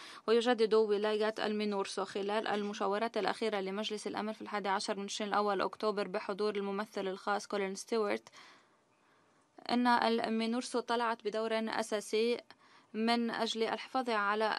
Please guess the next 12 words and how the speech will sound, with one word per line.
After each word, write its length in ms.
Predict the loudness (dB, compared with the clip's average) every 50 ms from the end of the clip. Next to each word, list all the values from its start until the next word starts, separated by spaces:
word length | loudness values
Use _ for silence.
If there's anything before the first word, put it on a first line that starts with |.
| 0
الوضع 840 | 0 0 0 -2 -2 0 0 0 -2 -2 0 2 2 2 2 0 -2
في 300 | -2 -2 -2 -2 0 0
الإقليم 800 | 0 0 0 0 0 -2 -4 -6 -4 -2 0 0 0 0 -2 -2
والحفاظ 800 | -4 -4 -2 0 0 2 2 2 0 0 -2 0 2 2 4 4
على 260 | 4 2 2 2 0 -2
إطلاق، 420 | -4 -6 -4 0 0 0 0 0 _ _ -2
على 340 | 0 0 2 4 4 4 4
وقف 220 | 2 2 2 0
إطلاق 340 | 0 0 2 2 0 0 0
النار، 280 | -2 -2 0 0 0 0
وهذا 300 | -2 -4 -4 -4 -4 -2
ما 220 | -2 -2 -2 -2